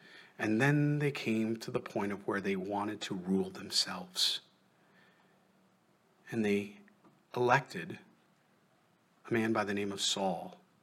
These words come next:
because they chose him and said, "Saul, you'll be a good leader." And Saul was anything but a good leader. And because of that choice, that monarchy was established, and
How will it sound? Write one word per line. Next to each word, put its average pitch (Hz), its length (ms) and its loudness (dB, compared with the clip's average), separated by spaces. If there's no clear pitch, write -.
because 117 280 -4
they 98 120 -4
chose 117 400 2
him 98 280 -14
and - 100 -8
said, 98 240 -4
"Saul, 104 340 4
you'll 107 200 2
be 95 160 -2
a 98 80 -2
good 90 200 -6
leader." 87 380 -6
And 113 120 -2
Saul 113 200 4
was 117 140 4
anything 113 380 4
but 95 200 2
a 92 40 0
good - 260 -8
leader. - 320 -10
And 101 100 -2
because 117 380 4
of 107 80 -2
that 101 240 2
choice, 117 600 2
that 101 200 4
monarchy 107 520 2
was 98 200 4
established, 104 720 2
and 98 220 -2